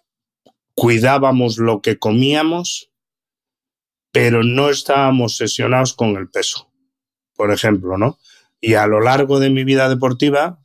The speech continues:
o a mi largo de, de como director deportivo y con lo que ves ahora, eh, nos hemos pasado a ser obsesos, igual que yo, ¿eh? O sea, yo también,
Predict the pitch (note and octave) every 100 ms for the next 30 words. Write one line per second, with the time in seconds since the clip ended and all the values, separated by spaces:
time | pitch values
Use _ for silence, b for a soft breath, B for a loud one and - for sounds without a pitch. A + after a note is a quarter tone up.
0 | _ _ G#2 G2+ G2 G2 G#2+ A2 A2 A2+
1 | A2 A2 G#2+ B B B _ - G#2 F#2+
2 | A#2 A2+ A2 G#2+ G#2 A#2+ A2+ G#2+ G#2+ G2+
3 | C3 B2 G2 - G#2 G2+ F#2+ - G#2 A2
4 | - A#2 B2+ D3 - b b b b _
5 | G#2 G2+ G2+ - _ - A2+ G#2+ A#2+ A#2+
6 | B2+ - A#2 - B2+ A#2+ - C3 D3 -
7 | G2 - - C#3 C3+ C#3+ F#3 - G2+ G#2
8 | G2+ G2 A#2+ D3+ A2 D#3+ G2+ - G2 F#2+
9 | G2+ G#2 A2+ C#3